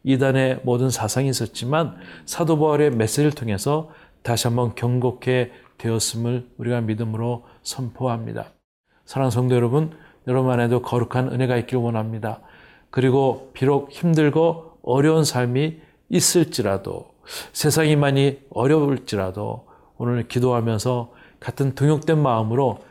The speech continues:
같이 기도하며 나갈 때 하나님께서 분명하게 우리에게 승리를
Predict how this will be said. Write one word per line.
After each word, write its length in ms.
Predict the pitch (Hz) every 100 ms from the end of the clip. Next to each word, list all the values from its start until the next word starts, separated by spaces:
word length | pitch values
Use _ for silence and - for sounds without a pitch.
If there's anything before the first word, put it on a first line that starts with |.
| _ _ -
같이 300 | 107 - 117
기도하며 460 | 110 123 117 120
나갈 340 | 113 110 107 -
때 280 | 143 117 - - _ _
하나님께서 400 | - 143 135 139 -
분명하게 760 | 135 147 151 110 104 127 165 - - _ -
우리에게 300 | 113 110 113
승리를 720 | - 143 127 117 127 127